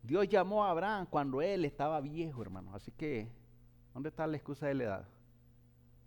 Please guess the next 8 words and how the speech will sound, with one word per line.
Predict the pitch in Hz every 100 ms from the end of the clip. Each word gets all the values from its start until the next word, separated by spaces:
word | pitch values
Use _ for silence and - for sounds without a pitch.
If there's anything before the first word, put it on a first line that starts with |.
| - - - - - - -
Aquí | 101 120
todos | - 170 170
ustedes | - 139
son | - 101
jóvenes. | 120 135 98 104 - - - - - - - - - - - - - -
Yo | 104
creo | 135 143
que | 147 147 135 110 101